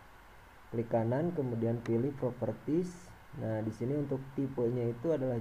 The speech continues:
J peg. Kemudian untuk size-nya tiga puluh tiga koma empat kilobyte. Nah,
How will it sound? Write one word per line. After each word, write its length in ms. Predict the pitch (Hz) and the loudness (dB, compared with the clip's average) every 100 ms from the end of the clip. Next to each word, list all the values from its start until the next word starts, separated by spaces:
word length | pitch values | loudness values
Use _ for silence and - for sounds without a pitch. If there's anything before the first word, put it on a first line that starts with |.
| 107 | 0
J 160 | 113 | -2
peg. 240 | 113 131 170 175 - - - - - - - - - - - - - - | 0 2 2 -2 -10 -18 -20 -20 -20 -20 -20 -20 -20 -20 -20 -20 -20 -4
Kemudian 640 | 123 131 131 131 151 165 | 0 2 2 4 4 4
untuk 800 | - 135 135 135 135 135 135 131 131 - - - - - - - - - - - - - - - - - - - - - - - - - - - - - - - | 2 0 0 0 2 4 4 2 0 -12 -20 -20 -20 -20 -20 -20 -20 -20 -20 -20 -18 -18 -20 -20 -20 -18 -18 -20 -20 -20 -20 -20 -20 -20 -20 -20 -18 -18 -4 4
size-nya 560 | 120 113 123 131 156 | 4 4 2 2 2
tiga 320 | 147 123 120 | 2 4 4
puluh 480 | 113 - 113 117 117 117 | 2 0 2 4 2 0
tiga 240 | 113 117 | 2 2
koma 400 | 110 117 113 110 | 2 0 0 0
empat 560 | - 107 - 117 143 143 - - - - - - - | -2 -6 -2 0 0 -2 -8 -16 -18 -20 -18 -18 -8
kilobyte. 560 | 113 110 110 113 139 - - - - - - - - - - - - - - - - - - - | -2 -2 2 2 0 -4 -14 -18 -20 -20 -20 -20 -20 -20 -20 -20 -18 -18 -18 -18 -20 -20 -16 -4
Nah, 240 | 113 110 | 0 2